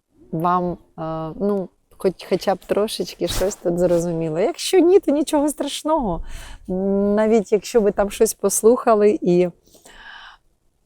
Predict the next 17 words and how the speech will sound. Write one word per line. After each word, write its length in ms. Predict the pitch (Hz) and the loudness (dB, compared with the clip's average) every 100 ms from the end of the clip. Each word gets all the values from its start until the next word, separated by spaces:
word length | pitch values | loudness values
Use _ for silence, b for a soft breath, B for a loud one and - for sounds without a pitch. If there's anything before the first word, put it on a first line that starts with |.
| _ _ _ - | _ _ _ -10
ну, 480 | 202 220 226 196 - | -2 0 0 0 -4
дослухались 840 | 208 160 254 - 202 269 277 240 233 | -4 4 6 8 6 6 6 6 6
до 120 | 220 | 4
чого, 520 | 214 220 214 208 202 | 4 4 4 4 2
взагалі 480 | 190 214 196 190 202 | 6 6 8 6 4
просто 380 | - 202 - 190 | 4 0 2 2
побули 400 | 196 175 196 185 | 2 4 6 6
в 40 | |
цих 260 | - 180 - | 4 -2 0
вібраціях, 640 | 165 165 180 240 - 202 - | 0 2 2 2 2 -2 0
тому 240 | 175 180 | -2 0
що 180 | 180 175 - B B B - | -2 -4 -6 B B B -2
я, 460 | 175 202 208 214 214 | 2 2 2 0 -2
ну, 260 | 185 190 | 0 -2
просто 380 | 180 196 - 185 | 0 -2 0 2
зачитую, 800 | 175 190 - 202 202 185 170 170 | 2 2 4 4 4 2 4 4
да, 240 | 170 175 | 2 0